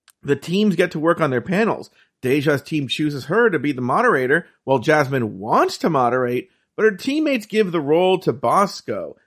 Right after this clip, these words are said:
Next, RuPaul entered the workroom for some table visits. Deja talks about her mother's mental illness and her father's absence. On Team Bosco, Ru digs into Daya and Jasmine's relationship, and Jorgeous opens up about her femininity as a child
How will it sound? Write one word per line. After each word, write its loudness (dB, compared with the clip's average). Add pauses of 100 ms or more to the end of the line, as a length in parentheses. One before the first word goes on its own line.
(120)
Next, 0
RuPaul 2
entered 0
the 0
workroom 2
for -4
some -2
table 0
visits. 2
Deja 0
talks -2
about 0
her -4
mother's -2 (280)
mental 2
illness 4
and -2
her -2
father's 0
absence. 0 (220)
On 2
Team -2
Bosco, 2
Ru 2
digs 0
into 0
Daya 4
and -4
Jasmine's -2
relationship, -2 (160)
and 0
Jorgeous 0
opens 2
up 2
about 0
her 0
femininity 2
as 0
a -8
child 0